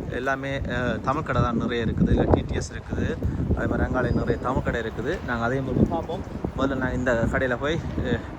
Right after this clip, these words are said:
என்ன மலிவா போட்டிருக்கீங்க அப்படின்னு சொல்லி பார்ப்போம். இதுல நார்மலா வந்து தூள் எல்லாம் மலிவா தான் போட்டிருக்குது. ஏழு, ஏழு ஐம்பது போட்டிருக்கணும்.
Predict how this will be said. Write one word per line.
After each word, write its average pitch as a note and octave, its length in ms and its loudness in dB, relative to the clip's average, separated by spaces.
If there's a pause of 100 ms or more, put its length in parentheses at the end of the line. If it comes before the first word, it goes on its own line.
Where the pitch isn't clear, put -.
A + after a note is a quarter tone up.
என்ன D3 160 -4
மலிவா C3 360 2
போட்டிருக்கீங்க B2+ 540 -2 (460)
அப்படின்னு B2 280 4
சொல்லி - 220 4
பார்ப்போம். B2 360 4 (3000)
இதுல B2+ 220 -4
நார்மலா B2+ 300 -2
வந்து B2+ 200 -4
தூள் C3+ 160 -2
எல்லாம் B2+ 300 2
மலிவா A#2+ 240 2
தான் A#2+ 180 -2
போட்டிருக்குது. A2+ 460 -2
ஏழு, A#2+ 280 -4
ஏழு C3 200 0
ஐம்பது A#2 260 0
போட்டிருக்கணும். A2 520 0